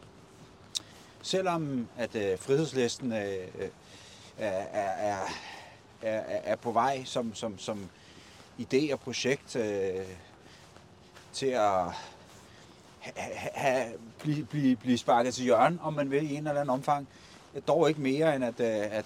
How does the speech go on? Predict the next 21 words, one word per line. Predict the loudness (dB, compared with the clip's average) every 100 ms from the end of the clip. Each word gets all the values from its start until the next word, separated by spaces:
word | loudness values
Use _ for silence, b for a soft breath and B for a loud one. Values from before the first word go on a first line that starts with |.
| -2
øh, | -2 -4 -6 B B B B
man | -8
kan | -8
puste | -6 -6 -2 0
liv | 0
i | 0
projektet, | -6 0 0 0 -2
hvis | -2 -6
skulle | -4 -4
der | -2
blive | -4
behov | -2 -2 2
for | 4 4
det. | 2 B B B B B B B
Hvis, | -4 -2 0
øh, | 0 0 0 -2 -6 B B -10
hvis | -8 -2
folkestemningen | 0 0 0 0 0 0 -2
ellers | -2 -2 0
er | 2
der | 2